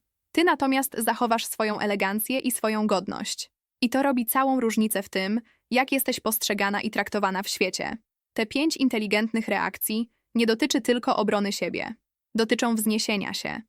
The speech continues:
Bycia kobietą w pomieszczeniu, która nie musi podnosić głosu, aby być słyszaną. Kobietą, która nie musi się usprawiedliwiać tym, którzy już zdecydowali, że nie rozumieją.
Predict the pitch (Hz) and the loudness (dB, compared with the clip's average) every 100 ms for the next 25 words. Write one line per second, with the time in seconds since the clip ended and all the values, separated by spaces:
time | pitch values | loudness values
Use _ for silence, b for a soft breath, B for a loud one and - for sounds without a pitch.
0 | _ _ _ 208 226 277 254 220 226 247 | _ _ _ 0 2 2 2 0 2 0
1 | 226 220 220 - 233 226 226 226 214 214 | 0 0 0 0 0 0 0 0 2 4
2 | 240 269 269 208 202 208 208 202 202 208 | 2 2 0 0 0 0 -2 2 2 2
3 | 233 - 214 208 196 196 - 220 214 190 | -2 0 0 2 0 -2 0 0 0 -2
4 | 170 220 - _ - 233 254 277 277 - | -4 -10 -14 _ -2 0 2 2 0 0
5 | 254 240 233 233 262 269 - 214 226 - | 0 2 2 2 2 0 0 -2 -2 0
6 | 220 214 220 226 214 - 220 220 233 - | 0 2 2 0 0 -2 0 0 0 -2
7 | 226 214 214 240 220 202 214 214 208 202 | 0 2 2 0 0 0 0 2 2 2
8 | 208 214 208 208 208 202 208 202 185 - | 2 2 2 2 2 2 0 0 -2 -6
9 | 190 | -10